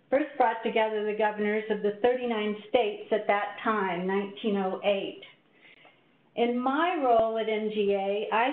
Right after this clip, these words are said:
staff the governor's economic policy advisors and governor-appointed heads of commerce organizations and heads of state economic and community development agencies, sometimes called E D Os. Next slide, please.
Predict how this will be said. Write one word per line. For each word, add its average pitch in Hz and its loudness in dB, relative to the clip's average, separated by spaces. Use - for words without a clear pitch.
staff 233 2
the 208 0
governor's 226 -2
economic 214 0
policy 247 2
advisors 190 0
and 202 2
governor-appointed 226 0
heads 202 -2
of 208 2
commerce 247 0
organizations 208 0
and 202 2
heads 214 0
of 208 -6
state 226 2
economic 214 -2
and 202 0
community 214 0
development 202 -2
agencies, 175 -4
sometimes 233 2
called 202 2
E 202 -2
D 202 2
Os. 196 0
Next 226 0
slide, 190 2
please. 208 0